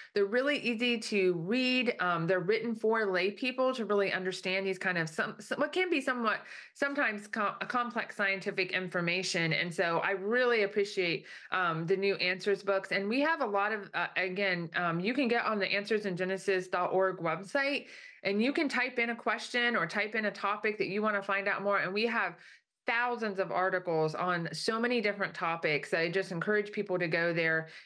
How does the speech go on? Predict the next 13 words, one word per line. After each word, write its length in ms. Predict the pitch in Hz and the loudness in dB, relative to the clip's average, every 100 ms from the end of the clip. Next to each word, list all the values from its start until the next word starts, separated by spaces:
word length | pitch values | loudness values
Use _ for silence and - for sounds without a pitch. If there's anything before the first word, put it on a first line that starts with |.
| - | -4
and, 360 | 170 165 160 | 0 2 2
um, 240 | - 160 156 | 2 0 2
be 140 | 180 | 2
able 160 | 180 175 | 2 0
to 60 | |
help 280 | 170 180 - | 0 -2 -2
find, 280 | 190 180 170 | 0 0 -2
start 360 | - 247 233 - | -4 -2 0 0
finding 280 | 196 180 | 0 -2
some 160 | 160 170 | -2 -2
of 60 | 151 | 0
those 180 | 147 151 | 0 0
answers. 640 | 156 151 - 73 151 - | -4 -2 -4 -4 -6 -10